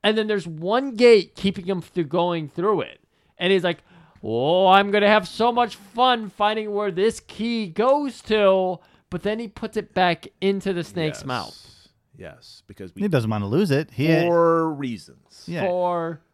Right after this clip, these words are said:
Speaker 2: Well, because
Speaker 3: He has
Speaker 2: he's a
Speaker 3: other things to take care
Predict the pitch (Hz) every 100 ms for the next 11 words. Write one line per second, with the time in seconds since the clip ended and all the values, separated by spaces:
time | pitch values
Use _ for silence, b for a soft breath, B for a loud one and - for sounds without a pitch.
0 | - 208 214 208 214 - 285 277 208 -
1 | - _ _ _ _ 202 233 185 196 170
2 | 143 156 139 - 113 117 208